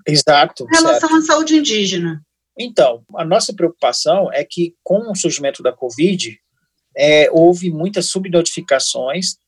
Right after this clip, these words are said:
Speaker 1: falta de transparência e, tipo, uma, uma leniência muito grande, uma lerdeza na efetivação de, é, das ações necessárias.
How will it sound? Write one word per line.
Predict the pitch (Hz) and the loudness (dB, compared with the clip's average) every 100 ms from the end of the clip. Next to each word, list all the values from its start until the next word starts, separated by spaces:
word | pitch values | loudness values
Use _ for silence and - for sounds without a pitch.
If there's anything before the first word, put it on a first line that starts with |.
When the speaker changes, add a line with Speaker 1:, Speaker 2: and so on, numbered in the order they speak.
| _ - | _ 0
Speaker 1:
falta | 156 185 185 | 2 4 2
de | 160 - | -2 -4
transparência | 143 139 - 117 107 117 160 - 190 202 _ | -4 -2 0 -2 -2 -8 -6 -4 -6 -8 _
e, | 170 202 240 | -6 -4 -2
tipo, | - 226 254 262 247 | -2 -2 4 4 6
uma, | 180 185 196 196 185 170 151 143 | 6 6 6 6 6 4 2 0
uma | 160 | 2
leniência | 175 180 202 208 180 202 208 | 2 2 2 2 2 0 0
muito | 180 185 208 | -2 -2 0
grande, | 175 170 185 175 - 113 | 2 4 2 0 -4 -8
uma | 131 | -4
lerdeza | 156 190 180 - - 156 190 196 165 | 2 2 2 0 4 6 6 4 0
na | 143 | 0
efetivação | 143 - - - 127 - 147 139 | -2 -4 -2 0 0 0 -4 -4
de, | - - 127 123 120 - _ _ _ - | -8 -12 -14 -12 -10 -12 _ _ _ -2
é, | 143 | 0
das | 135 156 151 | 2 2 2
ações | 147 - 156 143 | 0 0 0 0
necessárias. | 156 160 147 - - - - - | 0 0 -2 -2 -4 -4 -10 -14